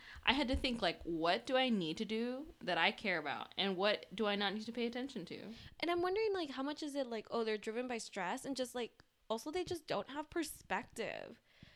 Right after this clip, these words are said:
Speaker 2: Like,
Speaker 1: Yeah.
Speaker 2: when I think about, like, the things that I'm dealing with, like, they're, I'm, I'm following Brian Stevenson's advice about being proximate to those communities that I wanna be a part of.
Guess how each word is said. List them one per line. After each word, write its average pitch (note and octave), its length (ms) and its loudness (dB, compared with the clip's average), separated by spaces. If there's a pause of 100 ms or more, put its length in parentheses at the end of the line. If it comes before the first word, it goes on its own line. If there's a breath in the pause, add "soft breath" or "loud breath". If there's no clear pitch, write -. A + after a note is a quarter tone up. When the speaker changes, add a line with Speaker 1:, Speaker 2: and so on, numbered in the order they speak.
(120 loud breath)
Speaker 2:
Like, C#4 340 2 (100)
Speaker 1:
Yeah. - 60 -20 (160)
Speaker 2:
when C#4 160 4
I D4+ 80 4
think D4 220 -2
about, D#4 260 4
like, B3+ 160 0
the C4 140 2
things B3+ 260 0
that C#4 80 4
I'm C4 140 2
dealing A3 260 0
with, C#4+ 180 2
like, C4+ 220 -2
they're, B3+ 220 2 (100)
I'm, D4+ 380 4 (480 loud breath)
I'm D#4 180 0
following B3 400 4
Brian G3+ 320 0
Stevenson's G3+ 640 -4
advice F3+ 600 -2
about F#3+ 280 0
being G3 240 -2
proximate F#3+ 500 -6
to - 80 -10
those F#3+ 180 -2
communities G3 680 -6 (360 loud breath)
that G#3 80 -2
I G3 40 4
wanna F#3+ 320 0
be G3 160 -2
a F#3 60 -4
part F3 260 -4
of. B3 200 2